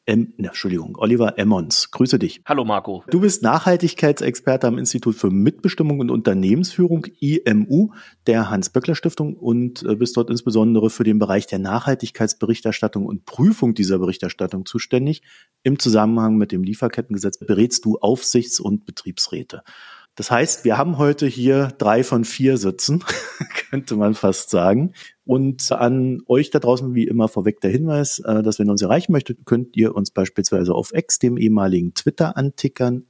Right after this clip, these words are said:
Speaker 1: At Böckler unterstrich D E ist da unser Handle und per E-Mail erreicht ihr uns an systemrelevant at böckler D E. Also Hinweise, Korrekturen, Unmut und Anregungen bitte einfach einsenden und wir freuen uns, wenn ihr uns in einem Podcatcher eurer Wahl abonniert.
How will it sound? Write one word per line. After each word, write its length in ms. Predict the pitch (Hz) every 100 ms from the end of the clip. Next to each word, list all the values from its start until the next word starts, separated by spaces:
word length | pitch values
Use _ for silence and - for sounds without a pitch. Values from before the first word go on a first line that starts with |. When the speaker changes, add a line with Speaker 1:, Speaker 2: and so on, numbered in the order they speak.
| _ _ 127
Speaker 1:
At 340 | 123 - -
Böckler 400 | 107 - 113 113
unterstrich 680 | 110 107 95 - - 90 -
D 120 | 92
E 200 | - 123
ist 180 | - -
da 60 |
unser 280 | 123 117 113
Handle 280 | 107 110 110
und 160 | 101 -
per 100 | 95
E-Mail 240 | 90 95
erreicht 380 | 92 85 85 -
ihr 80 | 85
uns 160 | 87
an 120 | 87
systemrelevant 840 | 87 85 - 85 87 85 82 85 98
at 160 | 92
böckler 320 | - 87 90 90
D 280 | 117 - -
E. 160 | 101 92 _ - - - _
Also 280 | 95 82 87
Hinweise, 320 | 127 131 117
Korrekturen, 520 | 117 107 92 156 165
Unmut 420 | - 220 220 202 170
und 100 | 127
Anregungen 400 | 123 139 131 127
bitte 160 | 117
einfach 220 | 110 113
einsenden 520 | 101 101 135 123 120 113
und 140 | 107
wir 100 | 98
freuen 340 | - 90 87
uns, 200 | 90 90
wenn 80 | 85
ihr 80 | 85
uns 160 | 85 -
in 60 |
einem 100 | 87
Podcatcher 500 | - 85 - 82 90
eurer 280 | 90 90 101
Wahl 260 | - 87 -
abonniert. 720 | - 92 - 98 90 90 -